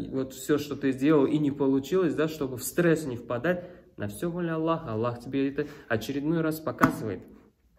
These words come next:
И вот этот случай может тебя научить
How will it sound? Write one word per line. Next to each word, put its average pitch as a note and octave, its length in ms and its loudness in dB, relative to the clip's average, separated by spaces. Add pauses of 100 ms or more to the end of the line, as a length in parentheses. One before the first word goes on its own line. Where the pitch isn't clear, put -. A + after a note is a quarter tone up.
(1200)
И C3+ 120 2
вот C#3 200 2
этот E3 260 2
случай D3 440 0
может C#3 340 0
тебя C#3 240 -2
научить B2+ 680 -4